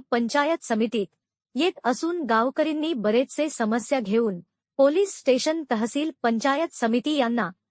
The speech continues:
निवेदन देण्यात आले की आमचे पाण्याची समस्या लवकरात लवकर सोडवावी आणि सरपंचाकडे गेले असता त्या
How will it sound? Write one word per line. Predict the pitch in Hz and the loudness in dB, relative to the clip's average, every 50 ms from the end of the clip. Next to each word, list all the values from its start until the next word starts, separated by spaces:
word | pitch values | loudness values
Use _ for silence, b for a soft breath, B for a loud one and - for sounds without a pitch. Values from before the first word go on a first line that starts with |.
| _ _ - | _ _ 0
निवेदन | 240 262 254 262 302 320 269 370 370 330 | 2 2 4 4 4 4 2 2 2 2
देण्यात | 254 233 233 240 254 277 277 - | 2 2 2 2 0 0 -2 -2
आले | - 214 214 214 240 254 | 0 0 2 4 2 2
की | - - 226 202 190 - _ _ _ _ _ - | 0 -2 -4 -6 -6 -8 _ _ _ _ _ 2
आमचे | 247 262 262 254 240 330 339 - - | 2 4 4 2 0 -2 -2 0 2
पाण्याची | 240 220 226 247 262 262 - 294 302 | 2 2 4 2 0 0 -2 -4 -4
समस्या | 285 - - 226 226 247 254 - 294 285 285 | -4 -2 -2 0 0 0 0 0 0 2 2
लवकरात | 269 240 202 208 196 - 262 269 285 294 - - | 2 2 0 0 0 0 0 2 0 0 -2 -2
लवकर | 233 214 208 202 - 285 302 311 | 0 0 0 2 2 2 0 0
सोडवावी | - - - 220 214 220 233 233 240 220 220 175 - - _ _ _ _ _ _ | 0 0 2 2 2 2 2 2 0 0 -2 -4 -6 -10 _ _ _ _ _ _
आणि | - 247 262 285 359 403 403 | 2 2 2 2 2 -2 -2
सरपंचाकडे | - - 240 233 220 - 294 320 285 311 311 320 - 311 285 294 320 | 0 0 0 2 2 0 -2 -2 0 0 0 0 2 2 2 2 2
गेले | 254 226 220 214 247 247 | 2 2 2 4 4 2
असता | 233 247 220 202 - - 269 277 | 2 0 -4 -4 0 2 2 2
त्या | 277 - 240 185 165 | 2 0 -2 -2 -2